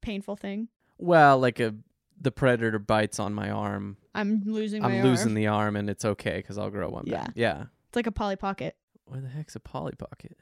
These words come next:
Speaker 1: Oh, it's a little toy I played with growing up. They're, like, miniature.
Speaker 2: Did you bite their arms off?
Speaker 1: No, but their arms could come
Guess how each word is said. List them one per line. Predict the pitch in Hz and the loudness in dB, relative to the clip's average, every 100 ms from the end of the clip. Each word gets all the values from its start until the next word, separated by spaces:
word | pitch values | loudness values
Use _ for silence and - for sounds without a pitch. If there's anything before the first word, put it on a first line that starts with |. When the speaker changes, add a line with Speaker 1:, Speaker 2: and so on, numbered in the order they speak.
| _ - | _ -2
Speaker 1:
Oh, | 226 | 0
it's | 202 208 | 0 -2
a | 247 | -4
little | 240 226 | -4 -6
toy | - 190 175 | -6 -6 -4
I | 185 | -6
played | - 185 | -6 -6
with | 196 - | -6 -10
growing | 202 - - - | -10 -8 -8 -8
up. | - - _ _ - - | -10 -12 _ _ -20 -10
They're, | 220 214 | -4 -2
like, | 214 208 220 - | -2 -4 -8 -8
miniature. | 202 202 196 196 - 196 196 | -4 -2 -4 -6 -6 -4 -2
Speaker 2:
Did | 190 | -2
you | 113 | -2
bite | 104 98 | -2 -4
their | 101 | -4
arms | 98 98 117 | -6 -8 -8
off? | 156 180 _ _ - | -10 -12 _ _ -14
Speaker 1:
No, | 202 220 202 | -6 -4 -4
but | 196 | -4
their | 208 | -4
arms | 202 208 - | -4 -6 -8
could | 226 214 | -12 -10
come | 214 | -10